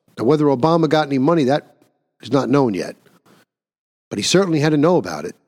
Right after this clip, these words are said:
because only Obama could hold back that billion dollars in aid, not Joe Biden. He's only the V P.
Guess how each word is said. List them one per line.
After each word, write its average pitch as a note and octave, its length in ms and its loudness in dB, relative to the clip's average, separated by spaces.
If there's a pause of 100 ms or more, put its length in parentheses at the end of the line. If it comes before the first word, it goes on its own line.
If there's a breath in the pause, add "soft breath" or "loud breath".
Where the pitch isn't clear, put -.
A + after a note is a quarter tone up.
(160)
because - 200 -6
only E3+ 220 4
Obama D#3+ 420 0
could G#2 120 -6
hold A2 200 0
back A2 220 -4
that F#2+ 200 -4
billion A2 280 0
dollars G2 300 -4
in G2 60 -6
aid, G2+ 260 -2
not B2 200 -4
Joe B2+ 160 0
Biden. A2 440 -6 (840)
He's C#3+ 180 -2
only C#3+ 180 2
the A2 100 -2
V A#2+ 160 0
P. A2+ 320 -2